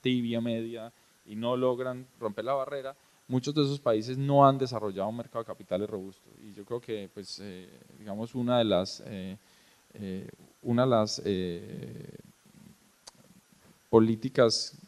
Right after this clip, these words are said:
que, que, que tendríamos que, que, que, que tener presente en la agenda de discusión pública es precisamente el tema del desarrollo del capital, del mercado de capitales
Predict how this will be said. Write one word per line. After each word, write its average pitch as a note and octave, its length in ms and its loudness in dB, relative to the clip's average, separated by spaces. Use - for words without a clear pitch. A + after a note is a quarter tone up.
que, F2 580 0
que, F2+ 560 -2
que G2 360 6
tendríamos A2+ 640 2
que, G2 360 -4
que, G2 320 -10
que, G2 200 -6
que G2 180 -8
tener B2+ 500 4
presente A#2+ 460 6
en B2+ 60 4
la G2+ 60 4
agenda A2 280 4
de B2+ 40 8
discusión G#2 340 0
pública A#2 460 0
es G2 80 -6
precisamente A2+ 640 -4
el G2 140 -8
tema G#2 200 2
del A#2+ 80 0
desarrollo G#2 400 8
del B2 100 0
capital, G2+ 560 2
del G#2+ 120 4
mercado G2+ 340 2
de - 20 -6
capitales G#2 580 0